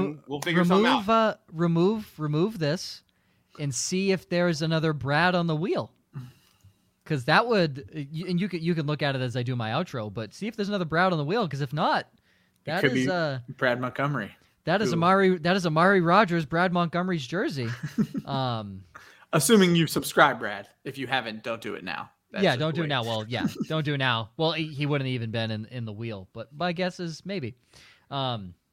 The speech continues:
Speaker 1: okay.
Speaker 2: I was gonna say, I don't see another Brad.
Speaker 1: Elixirs with the quick math.
Speaker 3: <laughs>
Speaker 1: One point zero seven percent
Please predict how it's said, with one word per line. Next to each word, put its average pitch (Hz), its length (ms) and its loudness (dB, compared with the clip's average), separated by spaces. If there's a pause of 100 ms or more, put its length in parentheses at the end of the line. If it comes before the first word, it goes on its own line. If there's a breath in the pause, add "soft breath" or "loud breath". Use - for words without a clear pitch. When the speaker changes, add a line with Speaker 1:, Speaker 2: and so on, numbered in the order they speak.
(720)
Speaker 1:
okay. 160 440 -2
Speaker 2:
I 135 120 -18
was 151 120 -18
gonna 143 140 -12
say, - 20 -6
I 127 60 -8
don't 139 200 -12
see 139 180 -16
another 82 300 -18
Brad. 78 140 -20 (240)
Speaker 1:
Elixirs 175 640 -4
with 165 240 -4 (180)
the 139 100 -6
quick - 580 -8
math. 107 520 -8 (480 loud breath)
Speaker 3:
<laughs> - 1300 0
Speaker 1:
One 190 260 0
point 208 340 0
zero 180 400 -4
seven 175 420 -6
percent 156 480 -8